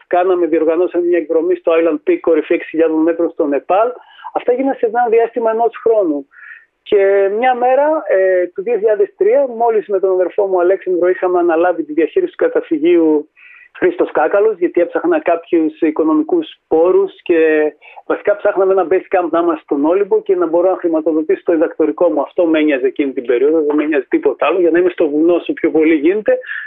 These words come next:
Πήρα ένα τηλέφωνο από τον Αντώνη τον Αντωνόπουλο, είχαμε γνωριστεί, επειδή είχα και κάνει και μία αποστολή σε ψηλό βουνό, όπως όλοι είχαν κάνει. Μου λέει, "Αντώνης, πού είσαι;" Λέω, "Κατεβαίνω στο Λιτόχωρο". Μου λέει, "Θα στρίψεις προς τα αριστερά για Θεσσαλονίκη;" Ήδη,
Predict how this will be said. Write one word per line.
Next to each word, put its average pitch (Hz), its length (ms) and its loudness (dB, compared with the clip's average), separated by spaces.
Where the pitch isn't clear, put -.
Πήρα 254 160 2
ένα 214 180 2
τηλέφωνο 196 500 2
από 175 120 0
τον 180 80 4
Αντώνη 190 240 0
τον 180 180 2
Αντωνόπουλο, 240 800 -2
είχαμε 196 320 0
γνωριστεί, 170 540 0
επειδή 196 320 0
είχα 175 200 0
και 156 400 2
κάνει 156 240 0
και 147 140 -2
μία 156 160 2
αποστολή 151 480 -2
σε 131 380 -2
ψηλό 156 340 0
βουνό, 151 400 -2
όπως - 280 -2
όλοι 175 120 2
είχαν 165 220 -4
κάνει. 233 440 -2
Μου 196 80 0
λέει, 214 160 4
"Αντώνης, 208 320 0
πού 233 140 2
είσαι;" 247 360 0
Λέω, 226 280 4
"Κατεβαίνω 208 460 2
στο 208 160 -2
Λιτόχωρο". 180 640 -2
Μου 185 100 -2
λέει, 220 200 4
"Θα 208 120 0
στρίψεις 208 380 -2
προς 196 200 -2
τα 190 80 2
αριστερά 185 520 2
για 202 120 0
Θεσσαλονίκη;" 175 720 -2
Ήδη, 240 400 0